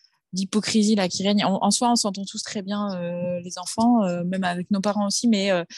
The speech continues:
moi, je trouve, ça me pèse vraiment beaucoup, quoi. Ce... tu vois, quand on se retrouve tous ensemble, j'ai l'impression qu'on n'est pas dans la vérité et ça me, ça me, j'aime pas du tout ce, j'aime pas du tout ça. Donc, je me dis, « Bah, c'est peut-être, euh,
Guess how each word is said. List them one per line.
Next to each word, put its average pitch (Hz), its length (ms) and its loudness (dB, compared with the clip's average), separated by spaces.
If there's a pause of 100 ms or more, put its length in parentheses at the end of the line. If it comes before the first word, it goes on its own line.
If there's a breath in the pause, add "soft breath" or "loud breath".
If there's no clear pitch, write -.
(220 loud breath)
moi, 202 80 -6
je - 60 -6
trouve, - 140 -8
ça 202 160 -2
me 185 60 -2
pèse 202 180 2
vraiment 196 280 2
beaucoup, 190 280 -6
quoi. 165 140 -6
Ce... 170 360 -8
tu - 400 -16
vois, 190 100 0
quand 196 180 2
on 202 80 0
se - 80 -4
retrouve 208 260 -4
tous - 200 -4
ensemble, 196 480 -2
j'ai 170 80 -10
l'impression 175 340 -10
qu'on 190 120 -12
n'est 170 140 -4
pas 202 140 0
dans 190 100 0
la 185 80 0
vérité 180 440 -4
et 180 40 -2
ça 180 160 -6
me, 165 400 -10
ça 180 220 0
me, 175 120 -6 (300)
j'aime 180 480 -2
pas 185 140 2
du 180 120 -4
tout 185 140 -10
ce, - 180 -4 (1120 loud breath)
j'aime 185 180 0
pas 208 100 4
du 196 120 2
tout 196 120 0
ça. 170 260 0
Donc, 202 280 2
je 190 60 2
me 190 100 6
dis, « 220 140 0
Bah, 175 240 2
c'est 185 140 -4
peut-être, - 320 -10
euh, 165 500 -6